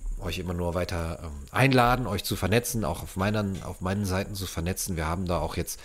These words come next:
Tools, um, äh, um diese Vernetzung voranzutreiben, also aus der Einsamkeit und Isolation rauszukommen. Und dann dort zu handeln, wo man sich sieht, wo man seinen Platz sieht, wo man hingestellt worden ist von, vom Schicksal oder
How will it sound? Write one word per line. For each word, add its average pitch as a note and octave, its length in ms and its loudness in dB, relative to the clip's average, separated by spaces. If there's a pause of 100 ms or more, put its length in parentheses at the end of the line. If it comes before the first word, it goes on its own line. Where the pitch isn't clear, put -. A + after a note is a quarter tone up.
(560)
Tools, A#2+ 400 4
um, E2+ 380 -4
äh, D2 340 -6
um D2 140 -8
diese D#2 200 -6
Vernetzung F2 420 0
voranzutreiben, G#2+ 760 0
also E2+ 180 -4
aus G#2 240 0
der G#2+ 140 2
Einsamkeit G#2 560 2
und F2 120 -4
Isolation D#2+ 560 -4
rauszukommen. C3+ 640 -4 (840)
Und G#2+ 220 2
dann C#3 360 4
dort G#2+ 600 6 (160)
zu - 320 -2
handeln, A2+ 560 2 (680)
wo A2 200 4
man C3 200 6
sich A2+ 200 2
sieht, B2+ 360 2
wo F2 60 0
man F2 160 0
seinen E2+ 260 0
Platz - 420 -2
sieht, E2+ 360 0
wo E2+ 80 -2
man D2+ 340 -2
hingestellt C3 680 2
worden D#2 240 0
ist - 260 2
von, D2+ 260 -2 (140)
vom D2+ 100 -8
Schicksal D2 540 -4
oder C2 240 -10